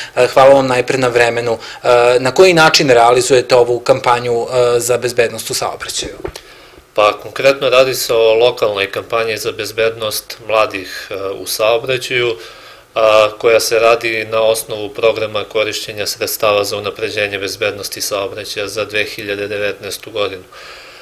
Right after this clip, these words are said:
Speaker 2: A, dakle, mi smo opredelili na poziciji preventivno-promotivne aktivnosti određena sredstva na osnovu kojih smo, a,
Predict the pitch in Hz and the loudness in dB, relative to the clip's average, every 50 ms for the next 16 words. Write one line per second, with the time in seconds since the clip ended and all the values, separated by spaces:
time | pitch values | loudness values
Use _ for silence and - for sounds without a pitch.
0 | - _ - 113 107 107 110 - 113 113 113 - 123 113 117 117 110 - - 123 | -16 _ 0 2 4 4 4 4 4 2 2 0 -6 -6 -6 -6 -6 -4 -2 -2
1 | 117 113 - 113 113 113 120 117 117 113 117 113 113 113 110 110 107 - 120 113 | -2 0 2 0 2 4 4 2 2 2 0 -2 -2 -2 -2 -2 -4 0 0 0
2 | 110 104 113 104 - - 117 104 - 117 117 113 110 107 107 107 - 113 104 107 | 0 0 -4 -8 -8 -8 -10 -8 -4 -2 -2 0 -2 -2 -8 -6 -8 -8 -8 -8
3 | 107 101 - 113 110 107 107 104 - - 110 104 101 101 98 - - 113 110 107 | -10 -6 -4 -2 -2 -2 -4 -8 -8 -8 -10 -8 -8 -10 -10 -10 -10 -10 -10 -8
4 | 107 101 - - - 110 107 107 104 110 104 - 113 104 101 98 92 - - 107 | -10 -10 -10 -8 -6 -4 -4 -2 -4 -6 -6 -6 -8 -10 -10 -10 -10 -6 -2 -2
5 | 107 107 107 - - 120 110 104 104 104 104 92 - - 107 101 98 95 - 104 | -2 -2 -2 -6 -6 -6 -6 -4 -4 -4 -4 -6 -8 -12 -12 -14 -12 -10 -6 -4
6 | 104 104 101 - - - 113 104 98 - - - - - - _ - - 107 107 | -4 -4 -4 -6 -8 -6 -4 -4 -4 -4 -8 -16 -18 -18 -20 _ -2 0 0 0